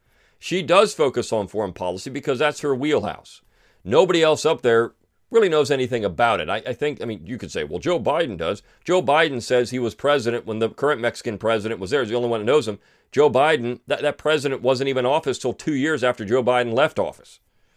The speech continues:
I mean, he doesn't know who this guy, he's never met with that guy. Joe Biden likes to talk a big talk, but Joe Biden is all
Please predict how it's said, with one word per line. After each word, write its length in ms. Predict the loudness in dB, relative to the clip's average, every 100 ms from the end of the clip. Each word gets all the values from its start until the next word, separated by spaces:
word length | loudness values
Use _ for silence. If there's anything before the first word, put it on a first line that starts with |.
| _ _ _ _ _ _ _ _
I 300 | _ _ _
mean, 140 | -8 -2
he 80 |
doesn't 260 | 0 0 -2
know 180 | 0 2
who 140 | 2
this 180 | -2 -4
guy, 180 | -4 -4
he's 100 | -4
never 160 | -6
met 260 | -6 -6 -8
with 140 | -8
that 180 | -10 -10
guy. 340 | -12 -16 -18 -20 _ _ _ _ _ _ _ _
Joe 180 | 2 4
Biden 420 | 6 4 4 0
likes 240 | -2 -4 -8
to 60 |
talk 320 | -6 -2 -2
a 60 | 0
big 220 | -2 -2
talk, 260 | 0 -2 -2
but 100 | -2
Joe 200 | 0 2
Biden 480 | 4 4 2 -2 -6
is 200 | -8 -6
all 500 | -2 0 0 -4